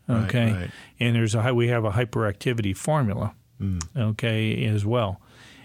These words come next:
Speaker 2: Uh, now, you know, a lot of times it's, whoop, too much of the Red Bull or the, you know, Starbucks or the, you know,
Speaker 1: Sure,
Speaker 2: whatever.
Speaker 1: sure.
Speaker 2: You look at all the stimulants that are so common in the younger and younger people are migrating to these,
Speaker 1: True.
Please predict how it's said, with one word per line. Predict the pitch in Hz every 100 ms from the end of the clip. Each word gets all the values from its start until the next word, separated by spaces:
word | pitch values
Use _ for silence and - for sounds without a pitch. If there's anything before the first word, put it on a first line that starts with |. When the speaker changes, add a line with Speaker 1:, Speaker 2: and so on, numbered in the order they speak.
| -
Speaker 2:
Uh, | 113 110 107 107 107 110 123
now, | 127 127 117 - - - _ _
you | 123 117
know, |
a | 117
lot | 156
of | 156
times | - 127 117 110
it's, | - 123 107 -
whoop, | 262 120 165 -
too | -
much | 127 120 110
of | 127
the | 110
Red | 104 120 120 104
Bull | 113 120 135 127
or | 98 98
the, | 95 104 113
you | 113
know, | 104
Starbucks | 98 - 127 123 120 123 117 - -
or | 110 107 104
the, | 101
you | 120
know, | 117
Speaker 1:
Sure, | 104
Speaker 2:
whatever. | 120 127 110
Speaker 1:
sure. | 92 - -
Speaker 2:
You | 120 113
look | 151 143
at |
all | 131 139 139
the | 110
stimulants | - - 147 127 104 104 -
that | 113
are |
so | 101 - 117
common | - 123 139 113 107
in | 107
the | 107
younger | 113 110 123 123
and | 117 110
younger | 113 113 101
people | - 151 - 104 104 - - -
are | 113 104
migrating | - 113 127 123 101 98 95
to | - 147
these, | 123 95 98
Speaker 1:
True. | 107